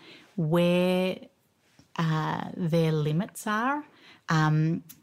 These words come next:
what risks they're willing to take. We often present a specific genetic condition which is most relevant to them or something they've heard of before.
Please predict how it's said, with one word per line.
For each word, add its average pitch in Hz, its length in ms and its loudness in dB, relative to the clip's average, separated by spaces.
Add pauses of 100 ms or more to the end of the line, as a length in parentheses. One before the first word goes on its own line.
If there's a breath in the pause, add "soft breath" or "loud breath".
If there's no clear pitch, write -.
what 180 360 0
risks - 520 -4
they're 170 200 2
willing 165 340 2
to - 120 -2
take. 190 460 -4 (360 soft breath)
We 196 120 2
often 214 340 0
present 175 540 0
a 185 40 0
specific - 680 -4
genetic 156 360 -2
condition 180 520 0
which 165 200 -2
is 160 120 -2
most 156 280 0
relevant 165 580 0
to 175 120 -4
them 214 260 -2
or 160 100 0
something 160 420 0
they've 151 160 0
heard 156 320 -4
of 165 240 -2
before. 175 500 -2